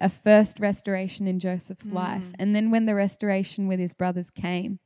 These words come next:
Speaker 1: Joseph responded with grace.
Speaker 2: Mm.
Speaker 1: He responded in the truth of God's whole plan and
Speaker 2: Mm.
Speaker 1: purpose.
Speaker 2: Mm.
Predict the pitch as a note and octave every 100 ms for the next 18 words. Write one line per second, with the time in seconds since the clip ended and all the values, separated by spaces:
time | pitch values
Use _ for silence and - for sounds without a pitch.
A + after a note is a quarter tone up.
0 | _ _ _ _ - F#3+ F#3 G3+ - E3
1 | - F#3+ F#3+ F#3 G3 - F#3+ F3+ F#3 F#3
2 | G3+ F#3 F3 E3+ G3 F#3+ - F#3+ F#3+ G3
3 | F#3 - - F3+ F#3 - F3+ - F3+ E3+
4 | - - _ _ - G3+ G3 G3 F#3+ F3+
5 | _ _ _ _ _ _ _ - - E3
6 | - - G#3 G3+ F#3 F3 F3 F3 - G#3
7 | G3 F#3+ F#3 F3 F3